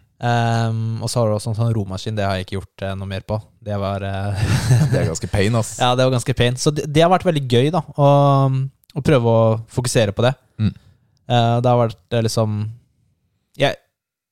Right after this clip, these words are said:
Speaker 1: det blir nok ikke én rep maks ny pers der, men i den fem rep, eh, rangen og ti rep rangen.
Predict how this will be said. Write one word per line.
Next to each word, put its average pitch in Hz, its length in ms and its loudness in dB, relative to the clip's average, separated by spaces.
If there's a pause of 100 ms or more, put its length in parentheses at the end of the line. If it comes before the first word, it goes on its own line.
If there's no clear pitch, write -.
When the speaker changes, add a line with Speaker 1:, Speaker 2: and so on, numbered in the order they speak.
(120)
Speaker 1:
det 151 140 -6
blir 139 160 2
nok 135 80 0
ikke 170 260 0 (580)
én 123 440 0 (160)
rep 127 320 -2 (400)
maks - 680 -8 (180)
ny 127 160 -2
pers - 260 -4 (240)
der, 131 380 2 (120)
men 127 180 -4
i 127 100 0
den 117 220 -2
fem 113 280 -2
rep, 98 160 -8 (140)
eh, 104 240 0
rangen 104 400 -6
og 110 140 -6
ti 110 200 -8
rep 98 260 -8
rangen. 104 440 -6